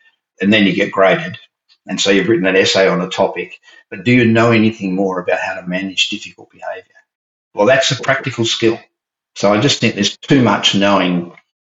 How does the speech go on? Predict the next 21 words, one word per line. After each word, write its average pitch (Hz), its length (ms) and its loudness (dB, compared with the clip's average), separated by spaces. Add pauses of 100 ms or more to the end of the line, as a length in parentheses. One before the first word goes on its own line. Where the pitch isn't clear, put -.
(200)
about - 520 0 (380)
and - 180 -20
not 92 220 -6
enough 90 320 -10
knowing 90 300 -14
how 87 340 -8
to. - 380 -12 (360)
And, 85 360 -14
uh, 87 180 -16 (360)
the - 60 -4
T 170 220 4
P 131 100 4
A 107 160 4
was 107 120 2
a 104 60 2
good 120 220 2
start 90 420 2 (100)
in 87 100 -16
trying 92 440 -2
to - 140 -14
get 92 240 -6